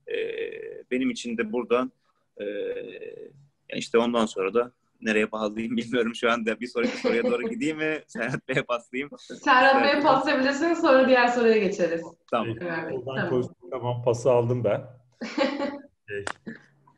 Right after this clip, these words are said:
Speaker 3: e, pası aldım. E, şimdi kısaca cevap vermiştim,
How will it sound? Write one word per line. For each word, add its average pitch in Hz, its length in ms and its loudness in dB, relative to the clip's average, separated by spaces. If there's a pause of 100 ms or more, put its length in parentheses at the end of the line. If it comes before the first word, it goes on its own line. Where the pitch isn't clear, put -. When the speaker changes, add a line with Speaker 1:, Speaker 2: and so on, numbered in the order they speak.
Speaker 3:
e, 104 80 -14 (320)
pası 117 280 -2
aldım. - 500 -6 (600)
E, 110 180 -10
şimdi 135 340 -10
kısaca 139 600 -2
cevap 127 420 -2
vermiştim, 117 680 -4